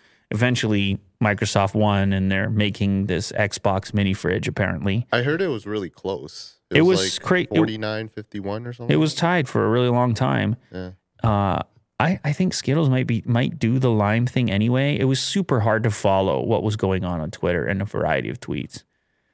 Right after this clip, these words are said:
Speaker 1: Um, but anyway, Xbox, they said that the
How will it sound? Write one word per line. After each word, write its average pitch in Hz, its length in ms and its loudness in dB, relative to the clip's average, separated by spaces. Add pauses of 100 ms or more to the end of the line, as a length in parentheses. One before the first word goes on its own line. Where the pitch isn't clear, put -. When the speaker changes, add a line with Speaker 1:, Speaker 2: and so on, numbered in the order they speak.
(360)
Speaker 1:
Um, - 640 -2 (1000)
but 104 160 6
anyway, 120 340 2
Xbox, 120 540 0
they 139 140 2
said 117 360 2
that 107 200 0
the 78 320 -2